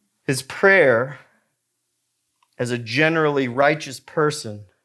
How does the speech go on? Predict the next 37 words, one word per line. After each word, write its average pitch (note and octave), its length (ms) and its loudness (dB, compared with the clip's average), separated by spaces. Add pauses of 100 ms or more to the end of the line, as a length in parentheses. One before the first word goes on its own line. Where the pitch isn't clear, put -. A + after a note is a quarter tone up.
(560)
seems D3+ 420 -2
like C#3 140 0
it C3+ 60 -4
was A#2+ 160 -6
prayed C3 400 0
alongside A#2+ 840 0
with G2+ 160 -12
a A2 60 -16
fair A#2+ 320 0
amount A2 300 -2
of G2 80 -14
cynicism. G#2+ 800 -12 (1300)
That G2 100 -14
maybe A#2 300 -6
God A2+ 280 -4
doesn't A2 360 -8
listen, G2+ 340 -16
or F#2+ 60 -18
God G2+ 280 -6
doesn't G#2+ 280 -14
care, G2 300 -10
or F#2+ 40 -12
God's G2 300 -10
not G#2 200 -14
good A2 140 -8
enough, A2+ 260 -12
and G2+ 120 -20
God G#2+ 180 -14
not, G#2+ 180 -16 (240)
God's G#2 220 -4
not - 160 -20
powerful A2 480 -8
enough G2+ 280 -18
to A2 120 -16
answer G2+ 300 -16
this A2 220 -20
prayer. C3+ 420 -20